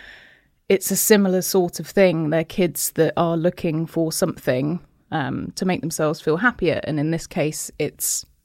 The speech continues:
people that are from a similar situation. So it's two people that are going through a really bad time and they join together. So their headspaces are not fantastic to begin with.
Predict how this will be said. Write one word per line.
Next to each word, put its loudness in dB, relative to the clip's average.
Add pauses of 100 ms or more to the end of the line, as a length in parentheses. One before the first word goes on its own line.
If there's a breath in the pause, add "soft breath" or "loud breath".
(140)
people -2
that 0
are 2
from -4
a -4
similar -2
situation. -2
So -4
it's -8
two 2
people -2
that 0
are 2 (300 loud breath)
going 6
through 0
a 2
really 4
bad -2
time -2 (400 soft breath)
and -2
they 2
join -2
together. 0
So -2
their -2
headspaces -4
are -6
not -4 (360)
fantastic -2
to -8
begin 0
with. -2